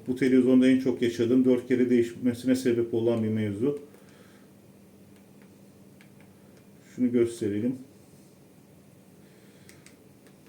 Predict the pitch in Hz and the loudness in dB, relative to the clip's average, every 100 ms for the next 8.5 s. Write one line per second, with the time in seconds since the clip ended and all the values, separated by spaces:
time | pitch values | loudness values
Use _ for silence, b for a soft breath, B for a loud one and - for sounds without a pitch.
0 | - - - - - - - - - b | -20 -20 -20 -20 -20 -20 -20 -20 -20 b
1 | b b b b b - 123 143 147 131 | b b b b b -20 4 6 8 6
2 | 139 143 143 139 139 - 139 117 110 95 | 2 2 0 0 -2 -2 0 0 0 -4
3 | - 127 - - - - 127 131 131 131 | -2 -2 -4 -12 -18 0 4 4 4 0
4 | 127 127 117 - 123 117 98 95 104 131 | 0 0 -2 -2 -2 -2 -4 -4 -4 -6
5 | - - - - - b b b b - | -8 -18 -20 -20 -20 b b b b 0
6 | 139 127 135 143 143 - 135 131 135 127 | 2 4 4 4 2 0 2 2 0 -2
7 | 135 135 127 131 131 156 139 127 113 110 | 0 4 6 6 4 2 2 4 2 0
8 | 95 - 101 - | -6 -6 -10 -10